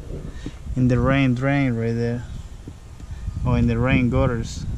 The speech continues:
whatever you got there. It's a three piece,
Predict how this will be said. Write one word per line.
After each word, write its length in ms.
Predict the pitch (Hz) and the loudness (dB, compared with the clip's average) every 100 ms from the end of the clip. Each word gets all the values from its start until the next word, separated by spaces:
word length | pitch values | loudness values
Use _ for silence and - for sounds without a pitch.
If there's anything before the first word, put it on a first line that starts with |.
| - - - - | -8 -12 -10 -8
whatever 360 | 123 117 123 120 | -4 0 0 2
you 140 | 117 | 2
got 280 | 127 123 113 | 4 4 2
there. 220 | 107 107 - - - - - - | 0 -4 -6 -8 -8 -8 -6 0
It's 160 | 135 | 2
a 60 | 127 | 2
three 220 | 120 147 | 4 2
piece, 580 | 135 151 147 127 - | 4 4 4 2 -2